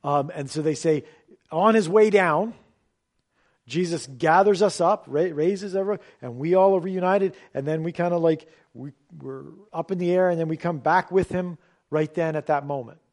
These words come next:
Okay? Um, uh,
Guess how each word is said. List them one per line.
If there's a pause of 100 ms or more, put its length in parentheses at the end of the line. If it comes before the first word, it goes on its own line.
(260)
Okay? (540)
Um, (1300)
uh,